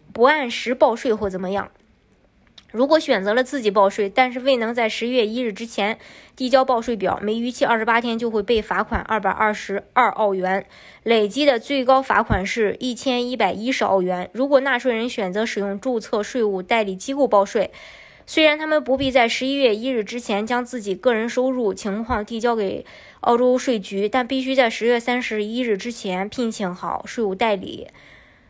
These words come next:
注意啊，未按时申请人最高可以面临一千一百澳元的罚款，所以要提醒澳洲的这个移民和刚开始在澳洲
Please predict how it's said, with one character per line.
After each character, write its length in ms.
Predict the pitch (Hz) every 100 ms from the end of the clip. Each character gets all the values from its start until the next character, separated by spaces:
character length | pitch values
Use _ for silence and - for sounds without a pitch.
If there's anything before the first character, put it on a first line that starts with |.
| _ -
注 180 | 339
意 140 | 294 233
啊， 220 | 196 185
未 120 | 277 311
按 200 | 302 269
时 160 | 262
申 220 | 262 294
请 240 | 285 226 196
人 260 | 190 196
最 220 | 233 294 254
高 160 | 262
可 140 | 269 262
以 160 | 220
面 240 | 220 247 208
临 200 | 208 214
一 140 | 254
千 260 | 240 269 277
一 80 |
百 120 | 269 208
澳 180 | 202
元 140 | 196 196
的 80 | 208
罚 200 | - 220
款， 220 | 226 185
所 160 | -
以 260 | 240 240 190
要 160 | 214 208
提 200 | 220 233
醒 120 | 226
澳 220 | 180 214
洲 160 | 202 208
的 100 | 202
这 120 | 190
个 60 |
移 180 | 196 190
民 200 | 214 208
和 140 | 220 220
刚 260 | 233 233
开 160 | 233 240
始 160 | 233
在 140 | 185 190
澳 220 | - 214
洲 260 | 226 233